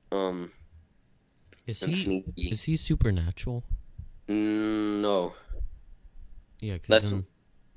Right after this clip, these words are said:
Speaker 1: that's
Speaker 2: he's
Speaker 1: what
Speaker 2: a
Speaker 1: people
Speaker 2: real person in the twenty eighteen one.
Speaker 1: Yeah, he's a real person in all of them, I think, but, um, it's just because of how sneaky he is, and he's, like, I guess, a psycho, and, um,
Speaker 2: Who's in a, a,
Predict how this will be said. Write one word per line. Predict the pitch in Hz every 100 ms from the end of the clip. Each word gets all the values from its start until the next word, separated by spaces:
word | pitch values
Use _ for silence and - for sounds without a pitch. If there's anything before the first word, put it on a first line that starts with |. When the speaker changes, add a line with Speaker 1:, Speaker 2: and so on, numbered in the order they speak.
| - - - - - - - - -
Speaker 1:
that's | - 120
Speaker 2:
he's | 139
Speaker 1:
what | 104
Speaker 2:
a |
Speaker 1:
people | 127
Speaker 2:
real | 95 101
person | - 104 - 92 87
in | 87
the | 85
twenty | 80 101 95 92
eighteen | 87 101 101
one. | 85 85 85 _ _ -
Speaker 1:
Yeah, | - 120 135 104
he's | 104 110
a | 113
real | 117
person | 101 110 101 101 98
in | 87 87
all | - 92 98
of | 90
them, | 90 87
I | 82
think, | - 95 90 -
but, | 80 - -
um, | 92 80 87 - - _
it's | - 95
just | 107
because | - 98 101 87
of | -
how | 90
sneaky | 87 - 90 90 - 90
he | 90 87 87
is, | 87 87
and | 87
he's, | 90
like, | 90 80
I | -
guess, | 90 87
a | -
psycho, | - 85 90 92 87 85
and, | 82 87 87 _ - - -
um, | - 92 90
Speaker 2:
Who's | 87 - -
in | 107
a, | 104 92 - - 104 - -
a, | 92